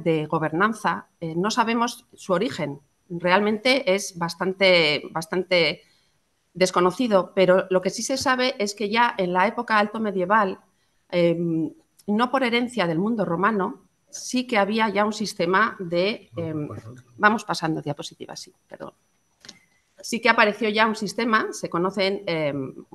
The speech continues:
Speaker 1: agrupaciones en principio familiares y, y luego posteriormente que dieron lugar a organismos, mm, más superiores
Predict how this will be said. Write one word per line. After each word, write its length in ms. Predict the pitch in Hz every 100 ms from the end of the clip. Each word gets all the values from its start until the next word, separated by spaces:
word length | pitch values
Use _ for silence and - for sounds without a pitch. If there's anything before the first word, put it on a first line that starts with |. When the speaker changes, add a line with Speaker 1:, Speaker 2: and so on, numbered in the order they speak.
| -
Speaker 1:
agrupaciones 800 | 175 175 175 175 196 226 185 175
en 140 | 160 160
principio 420 | 170 165 208 196
familiares 760 | 202 160 170 214 202 151 - -
y, 420 | 175 156 127 - -
y 160 | 147
luego 320 | 147 202 190
posteriormente 600 | 185 170 170 175 214 214
que 120 | - 165
dieron 300 | 175 202 202
lugar 360 | 202 220 208 - _ _ _ _ _ _ _ _ -
a 240 | 220 226 -
organismos, 840 | 180 185 175 214 214 170 156 - -
mm, 300 | 170 156 135 - -
más 160 | 185 220
superiores 760 | - 220 202 196 185 240 -